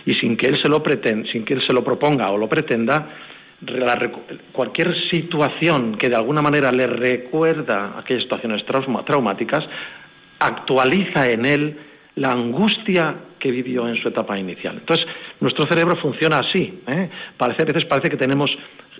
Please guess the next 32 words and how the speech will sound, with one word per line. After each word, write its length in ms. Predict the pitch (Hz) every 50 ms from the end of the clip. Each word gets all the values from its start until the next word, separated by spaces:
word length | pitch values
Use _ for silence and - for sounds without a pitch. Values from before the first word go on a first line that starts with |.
| - - -
ideas 300 | - 127 117 139 143 -
muy 140 | 135 156 156
geniales 640 | - - 127 127 139 143 139 123 123 156 175 175 - - - - -
y 80 | 143 113
tenemos 260 | 131 127 135 127 -
ocurrencias 400 | 123 131 131 135 135 131 131 110
muy 140 | 117 131 135 147
originales 600 | 135 139 143 - 170 139 123 113 117 131 131 - - - - - - -
y 60 | 131
en 80 | 120 113
realidad 260 | 131 135 143 135 156
lo 60 | 160 151
que 80 | -
estamos 220 | 120 147 156 156 139
haciendo 280 | 135 160 165 151 147
es 80 | 151 151 - - - - -
desempolvar 840 | - 131 120 - 151 156 151 160 143 117 113 120 123 127 127 - - - - - -
información 580 | 135 123 - 139 139 127 117 - - 135 135 135
que 80 | 131
hemos 180 | 127 131 123 -
ido 120 | 131 127
almacenando 480 | 113 113 113 110 110 110 113 120 113 110
previamente. 640 | - 120 117 113 110 110 123 120 113 - 104 95 - - - - - - - - -
Alguna 400 | - 117 123 123 165 208 208 196
memoria 420 | 185 175 165 160 160 151 147 143
es 100 | 123 - -
consciente, 760 | 131 120 110 - - 170 165 139 120 117 143 170 196 180 - - - - - -
hay 120 | - 113
cosas 260 | 110 123 117 113 117 113 -
que 340 | - 117 110 110 - - - - - - -
recordamos 540 | - 120 - - 110 104 117 123 123 120 - -
conscientemente, 640 | 120 101 82 - 135 143 143 156 120 117 113 151